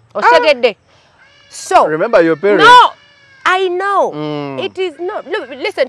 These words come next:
Speaker 1: don't get me wrong.
Speaker 2: Mm.
Speaker 1: It is a very good thing. Sagara, people will quote me wrong, so let me
Speaker 2: Mm.
Speaker 1: clear it up.
Speaker 2: Mm.
Speaker 1: It is a very good thing for a child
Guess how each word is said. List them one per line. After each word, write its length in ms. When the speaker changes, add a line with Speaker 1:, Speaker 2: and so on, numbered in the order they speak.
Speaker 1:
don't 180
get 160
me 140
wrong. 260
Speaker 2:
Mm. 280
Speaker 1:
It 240
is 240
a 140
very 440
good 600
thing. 580
Sagara, 300
people 220
will 80
quote 260
me 100
wrong, 260
so 160
let 160
me 80
Speaker 2:
Mm. 80
Speaker 1:
clear 220
it 120
up. 140
Speaker 2:
Mm. 220
Speaker 1:
It 120
is 140
a 100
very 600
good 280
thing 240
for 280
a 40
child 600